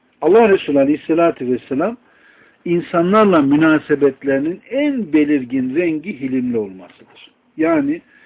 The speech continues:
onu tarif etmek için en yalın ifade hilim insanı demek herhalde abartılı olmaz. Çünkü Aleyhisselatü Vesselam'ın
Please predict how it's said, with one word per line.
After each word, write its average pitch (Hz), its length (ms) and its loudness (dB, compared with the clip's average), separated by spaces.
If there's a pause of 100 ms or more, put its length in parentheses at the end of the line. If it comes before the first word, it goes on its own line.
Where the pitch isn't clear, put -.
(380)
onu 202 240 2
tarif 170 440 2
etmek 135 400 -2
için - 380 -16
en 226 220 0
yalın 139 340 2
ifade 143 680 -4 (520)
hilim 165 300 -2
insanı 117 520 -6
demek 143 360 -2
herhalde 127 360 -10
abartılı 107 560 -14
olmaz. 92 400 -20 (220)
Çünkü 165 440 -6 (1080)
Aleyhisselatü 139 640 -8
Vesselam'ın 120 580 -12